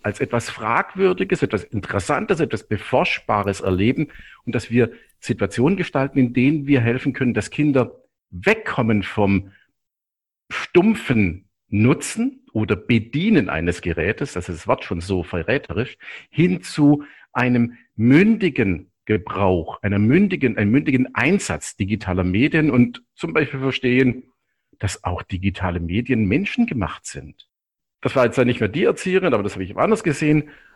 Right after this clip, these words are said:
Dann gehen schlaue, toll, gut ausqualifizierte Erzieherinnen und Erzieher mit den Kindern in einen Bewegungsraum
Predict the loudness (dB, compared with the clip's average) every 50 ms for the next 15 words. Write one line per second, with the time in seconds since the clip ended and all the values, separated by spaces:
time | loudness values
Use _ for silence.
0 | _ _ 0 0 0 0 -2 -12 _ -20 -10 -2 2 4 4 6 6 4 2 -2
1 | -10 _ _ _ _ _ _ _ _ -14 -10 -8 -6 -2 -2 0 2 2 4 4
2 | 4 2 0 -2 -4 -4 -4 -4 -6 -8 -6 -4 -4 -4 -6 -6 -6 -2 0 0
3 | 0 0 -2 -4 -2 -2 0 0 0 -2 -2 -2 -2 0 4 4 4 4 4 0
4 | -2 -6 -2 0 0 0 0 -2 -6 _ -2 0 0 0 0 0 -2 0 2 2
5 | 2 2 2 0 0 0 2 2 2 2 2 2 0 0 0 -2 0 2 2 2
6 | 2 2 0 -2 -4 -2 0 0 2 2 2 0 -2